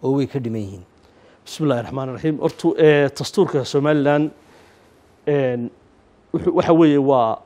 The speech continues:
Speaker 2: wax badanna wuxuu u baahan yahay in laga bedelo. Kaabis iyo wax ka bedel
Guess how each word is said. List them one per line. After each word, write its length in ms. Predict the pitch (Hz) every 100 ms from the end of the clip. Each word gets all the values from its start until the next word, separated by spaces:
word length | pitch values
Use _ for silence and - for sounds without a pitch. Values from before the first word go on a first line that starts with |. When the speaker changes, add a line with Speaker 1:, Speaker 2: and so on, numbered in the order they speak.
| -
Speaker 2:
wax 160 | 147 -
badanna 300 | 160 160 151
wuxuu 220 | 147 151
u 40 |
baahan 220 | 135 131 135
yahay 100 | 123
in 40 |
laga 140 | 127 143
bedelo. 380 | 139 139 160 170 - - - - _ -
Kaabis 680 | 160 151 156 180 - - _ _ _ _ _ _ _
iyo 100 | 143
wax 120 | 139 -
ka 100 | 143
bedel 360 | 151 151 170